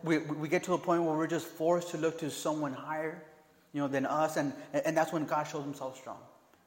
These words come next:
That's when God shows himself strong. And so these were, were experienced sailors. I mean, keep in mind, you know, these guys, they do this for a living. You know, they, they, they, they travel by sea for a living. You know, a lot of them are fishermen, a lot of them are, are, are, are sailors, or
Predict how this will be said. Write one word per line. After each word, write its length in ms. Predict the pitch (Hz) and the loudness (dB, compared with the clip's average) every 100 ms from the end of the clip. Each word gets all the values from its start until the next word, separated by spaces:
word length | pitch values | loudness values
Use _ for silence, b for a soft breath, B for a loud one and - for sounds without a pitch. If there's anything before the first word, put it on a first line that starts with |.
| _ _ _ | _ _ _
That's 120 | 135 | -10
when 100 | 156 | -8
God 160 | 143 139 | -6 -6
shows 180 | 151 127 | -6 -10
himself 300 | 135 135 123 | -8 -8 -10
strong. 280 | - 117 117 B B B | -10 -10 -10 B B B
And 100 | 156 | 6
so 440 | 170 160 165 - - - - - - | 8 8 6 -6 -12 -18 -20 -18 -8
these 220 | 160 180 190 | -2 0 4
were, 360 | 190 180 165 151 | 6 6 4 4
were 100 | 156 | 4
experienced 580 | 156 - 175 185 - | 4 0 2 2 0
sailors. 460 | 175 185 202 151 131 - B | -2 0 2 0 -2 -10 B
I 40 | 151 | -4
mean, 120 | 151 | -2
keep 160 | 196 | -2
in 100 | 170 | -4
mind, 200 | 180 175 | -2 0
you 40 | 151 | 0
know, 80 | 156 | 0
these 100 | 208 | 2
guys, 180 | 233 156 | 0 0
they 100 | 147 | -2
do 200 | 190 226 | -2 -2
this 100 | 226 | -6
for 180 | 220 165 | -4 -2
a 20 | |
living. 300 | 147 202 208 | -2 -2 -4
You 80 | 156 | -4
know, 60 | 165 | -2
they, 200 | 175 180 B - | 0 -2 B -4
they, 100 | 160 | -2
they, 120 | 151 | -2
they 160 | - 202 | -2 -4
travel 500 | - 180 190 185 B B | 0 -2 0 -2 B B
by 160 | - - | 2 2
sea 260 | - 190 190 | 0 -6 -6
for 260 | - 156 | 0 0
a 40 | 139 | 0
living. 300 | 165 180 147 | 0 0 0
You 140 | 135 | 2
know, 60 | 143 | 2
a 20 | |
lot 180 | 135 170 | 2 0
of 80 | |
them 60 | 160 | 0
are 60 | 143 | -4
fishermen, 420 | 180 180 180 175 | -4 -6 -6 -2
a 40 | |
lot 160 | 151 156 | 0 0
of 80 | 156 | -2
them 80 | |
are, 160 | 151 139 B B | -4 -4 B B
are, 120 | 135 | 4
are, 220 | 135 131 | 6 6
are 120 | 131 | 4
sailors, 480 | 120 - 175 175 165 | -2 -2 0 2 0
or 160 | 143 | -2